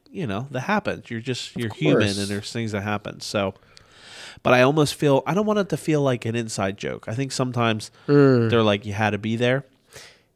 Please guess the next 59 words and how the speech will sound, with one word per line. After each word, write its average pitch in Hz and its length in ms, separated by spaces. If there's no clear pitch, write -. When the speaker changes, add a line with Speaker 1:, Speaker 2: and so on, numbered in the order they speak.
Speaker 1:
But 104 140
the 98 60
Speaker 2:
Yeah. 95 60
Speaker 1:
question 156 300
of 139 40
the 131 80
days, 113 280
I 107 120
always 98 240
like 92 160
the - 80
question - 380
of - 120
the - 80
days. - 320
Speaker 2:
Well, 151 320
Speaker 1:
Because - 260
Speaker 2:
David, 135 480
so 147 200
do 135 140
you 143 280
li-, 131 120
how 165 220
much 160 300
do 120 100
you 113 100
like 104 500
those 107 340
question 113 300
of 104 60
the 107 60
days? 98 640
Do 131 80
Speaker 1:
I - 20
Speaker 2:
you 127 60
Speaker 1:
like 123 60
Speaker 2:
like 127 220
them 127 180
enough 127 420
to 131 120
Speaker 1:
Are 120 40
Speaker 2:
do 135 60
Speaker 1:
we 135 80
Speaker 2:
one, 135 100
Speaker 1:
doing 127 140
one 127 120
Speaker 2:
to 131 60
Speaker 1:
right 131 80
Speaker 2:
do 143 120
one 135 80
Speaker 1:
now? 135 140
Speaker 2:
right 135 120
now? 143 260
Speaker 1:
Are - 40
we 156 80
doing 151 260
one 156 180
right 143 260
now? 170 280